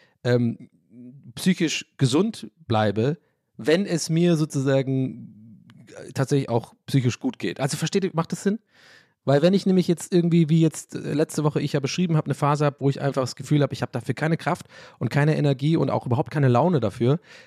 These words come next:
ähm, und sehe diesen Job ja auch zum Glück, Gott sei Dank, äh, ganz im Gegensatz zu ganz vielen anderen Streamern, was ich so aus der Ferne beobachte,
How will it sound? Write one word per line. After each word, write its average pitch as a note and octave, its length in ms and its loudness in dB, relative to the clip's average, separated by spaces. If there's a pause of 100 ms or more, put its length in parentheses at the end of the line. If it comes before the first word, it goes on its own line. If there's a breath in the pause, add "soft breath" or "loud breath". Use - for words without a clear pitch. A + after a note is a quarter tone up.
(160 loud breath)
ähm, A2+ 440 2
und A#2+ 300 0
sehe D3 380 2
diesen C3 220 -2
Job B2 180 -2
ja F#2 100 -2
auch A#2 280 0
zum C3 200 -4
Glück, - 260 -4
Gott D#3+ 160 0
sei B2+ 140 0
Dank, C3+ 320 -4
äh, G#2+ 280 0
ganz A#2+ 260 -4
im B2+ 60 -4
Gegensatz A#2 360 -2
zu G#2+ 100 -8
ganz C3+ 220 -4
vielen B2+ 200 2
anderen B2 340 0
Streamern, G#2+ 520 2
was A2+ 200 -2
ich A2+ 80 -2
so A2+ 100 0
aus G2+ 100 -2
der G2+ 80 0
Ferne A#2 240 0
beobachte, G#2+ 500 0